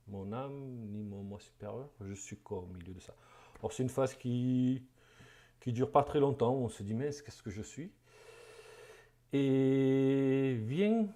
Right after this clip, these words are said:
ensuite une autre phase, beaucoup plus sympa, c'est la phase du « je suis tout puissant ».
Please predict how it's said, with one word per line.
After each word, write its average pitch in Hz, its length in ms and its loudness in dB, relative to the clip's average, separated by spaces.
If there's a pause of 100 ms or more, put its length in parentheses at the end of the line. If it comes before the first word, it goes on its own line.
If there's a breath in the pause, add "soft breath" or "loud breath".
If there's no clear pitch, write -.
ensuite 170 480 -4
une 139 160 0
autre 175 220 0
phase, 208 560 2
beaucoup 120 260 -4
plus 127 100 -6
sympa, 117 280 0
c'est 202 120 0
la 127 60 4
phase 208 240 2
du « 170 260 -2
je 127 140 -2
suis 175 260 -6
tout 196 120 -6
puissant ». 95 500 -2